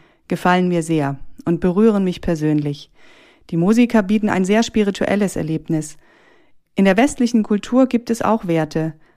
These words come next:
einschließlich spiritueller Werte. In diesem Sinne denke ich, dass das Konzert einen eigenen Beitrag zur Gesellschaft leistet“, so Kosik.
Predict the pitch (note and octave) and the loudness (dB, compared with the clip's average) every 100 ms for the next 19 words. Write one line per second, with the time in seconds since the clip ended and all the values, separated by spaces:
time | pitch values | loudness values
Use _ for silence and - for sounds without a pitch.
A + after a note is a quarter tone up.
0 | _ - E3+ E3 F#3+ F#3 G3 - G3+ G3 | _ 0 0 0 -4 -4 -6 -2 -2 -2
1 | G3 - C#4 G3+ D#3 D3 - D3+ - _ | -2 0 0 0 -2 -2 -4 -10 -10 _
2 | _ _ - - F3+ A3+ D4+ C#4 A3 G3 | _ _ -18 -2 2 4 4 4 4 2
3 | F3 E3+ F3 G3+ G3+ G3 - - - - | 0 -2 0 -2 -4 -6 -12 -20 -20 -14
4 | - G#3 C4 B3 B3+ A3+ G#3 G3 G#3+ - | -2 2 2 4 2 4 2 0 0 -2
5 | F#3 F#3+ - D#3+ G3+ A3 F#3 E3+ E3 - | -4 -2 0 0 2 0 0 -2 -2 -4
6 | F#3 - G3 F#3+ F#3 F#3 - D#3 - D#3 | -6 -4 -6 -2 -2 -2 -4 -8 -4 -2
7 | D3+ D3+ D3+ - - - _ - F3+ G3+ | -2 -4 -6 -6 -18 -20 _ -10 -6 -4
8 | E3 - D3+ | -4 -4 -10